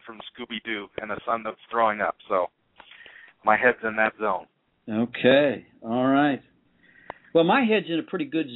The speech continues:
Speaker 2: zone. If I could just jump off, I've gotten a lot of inquiries, a lot of questions, and j-, for those of you who may know and, uh, may care, uh, my, uh, uh,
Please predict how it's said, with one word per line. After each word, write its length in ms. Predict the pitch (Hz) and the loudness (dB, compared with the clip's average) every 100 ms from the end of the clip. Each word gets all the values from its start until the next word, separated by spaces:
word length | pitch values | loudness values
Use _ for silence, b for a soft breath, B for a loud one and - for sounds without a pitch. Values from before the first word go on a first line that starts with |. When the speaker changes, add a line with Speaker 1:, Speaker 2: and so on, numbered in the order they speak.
| 113 | -4
Speaker 2:
zone. 320 | 151 160 180 | -2 0 -2
If 100 | 139 | -2
I 100 | 147 | -6
could 100 | 135 | -6
just 180 | 135 - | -12 -10
jump 280 | 151 139 147 | -8 -6 0
off, 220 | 143 143 | 0 0
I've 260 | 127 117 - | -4 -6 -4
gotten 180 | 139 131 | -4 -2
a 60 | 123 | 0
lot 180 | 123 | 0
of 120 | 135 127 | 0 -2
inquiries, 400 | 123 - 123 120 | -4 0 -2 2
a 40 | |
lot 120 | 117 | 0
of 80 | 117 | 0
questions, 520 | - 127 - 127 120 110 | 2 2 4 2 2 2
and 220 | 110 104 - | 0 -2 -4
j-, 140 | - | 0
for 120 | 143 | 2
those 260 | 127 147 135 | 6 6 6
of 80 | 127 | 2
you 80 | 127 | 0
who 100 | 135 | 2
may 200 | 135 135 | 2 4
know 400 | 131 139 139 - | 4 4 4 2
and, 340 | 127 120 120 | -2 0 2
uh, 180 | 120 117 | 4 2
may 160 | 123 127 | 0 -6
care, 580 | - 143 139 143 160 - _ _ b b b - | -4 -2 2 2 2 -2 _ _ b b b -6
uh, 600 | 123 120 117 117 113 110 110 - | 0 4 6 6 6 4 0 2
my, 260 | 120 117 - _ - | 4 4 0 _ -10
uh, 60 | - - - | -10 -10 -2
uh, 280 | 143 143 160 | 0 2 2